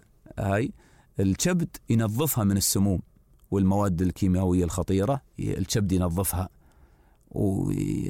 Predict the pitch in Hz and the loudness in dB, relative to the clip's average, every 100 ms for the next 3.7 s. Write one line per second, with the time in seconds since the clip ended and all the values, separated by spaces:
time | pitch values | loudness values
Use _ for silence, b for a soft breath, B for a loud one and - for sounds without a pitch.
0 | - 101 104 - - 95 98 110 113 110 | -4 -2 -2 -2 -4 -6 -4 -2 0 0
1 | 117 117 - - - 98 101 160 175 123 | 0 -2 -6 -8 -2 0 2 2 0 0
2 | 233 165 104 - - - 107 95 95 - | 0 -2 -4 -10 -10 -4 -2 0 0 0
3 | 147 135 107 104 98 123 | 0 0 2 2 2 0